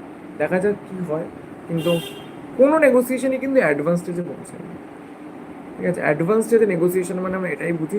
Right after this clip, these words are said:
যে ডিলটা হওয়ার মতো জায়গায় থাকে, ঠিক আছে? আমরা এটাই বুঝি। তো অ্যাডভান্স স্টেজে নেগোসিয়েশন কিন্তু কোনোটাই এখনো পর্যন্ত পৌঁছায়নি, এইটাই কিন্তু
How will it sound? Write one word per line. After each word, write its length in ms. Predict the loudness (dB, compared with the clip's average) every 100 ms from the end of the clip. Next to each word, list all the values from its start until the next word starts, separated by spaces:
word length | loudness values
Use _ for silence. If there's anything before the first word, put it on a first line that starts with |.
| 4
যে 60 | 4
ডিলটা 260 | 2 0 -2 0
হওয়ার 240 | 0 0
মতো 140 | -2 -4 -4
জায়গায় 260 | -4 -10 -14
থাকে, 180 | -14 -14 -16 -18 -18 -16 -16 -14 -14 -14 -10 -2
ঠিক 120 | 0
আছে? 120 | 0 -2 0
আমরা 120 | 2 6
এটাই 160 | 6 4
বুঝি। 200 | 0 -8 -12 -14 -6
তো 40 | -6 0
অ্যাডভান্স 440 | 2 4 4 2
স্টেজে 220 | 2 2 2
নেগোসিয়েশন 440 | 0 -2 -4 -4 -4 -4
কিন্তু 220 | -6 -8 -10 -12 -16 -16 -16 -4
কোনোটাই 420 | 0 0 2 4 4 4
এখনো 200 | 0 -2
পর্যন্ত 340 | -4 -4 -6 -4 -6
পৌঁছায়নি, 540 | -6 -6 -4 -4 -4 -10 -14 -16 -16 -14 -10 -4
এইটাই 260 | 2 2 0
কিন্তু 280 | -4 -2